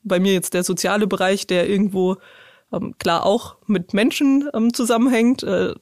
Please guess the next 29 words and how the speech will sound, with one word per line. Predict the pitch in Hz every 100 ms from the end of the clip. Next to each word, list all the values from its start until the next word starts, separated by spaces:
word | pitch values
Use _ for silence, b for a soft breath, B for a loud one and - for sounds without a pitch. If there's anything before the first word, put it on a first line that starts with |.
| -
das | 180
Ganze | - 190 190
kann | 180 180
ich | 175 - -
jetzt | - 185 190 214 -
auch | 190 226
immer | - 214
wieder | 185 185
einbringen. | 226 262 214
Ich | 226
arbeite | 185 202 -
immer | 233 202
noch | 190
mit | 202 196
Menschen, | 208 - 240
aber | 214 180 175 202 _
auf | - 196
einer | 220
anderen | 190 185
Ebene. | 185 233 247 240 277 B B B B B
Und, | - 190 190 -
äh, | 180 170
glaube, | 190 185 180
dass | 185
ich | 196
davon | 180 190 185
viel | 226
profitiert | 190 - 208 180 226 220
hab | 170 -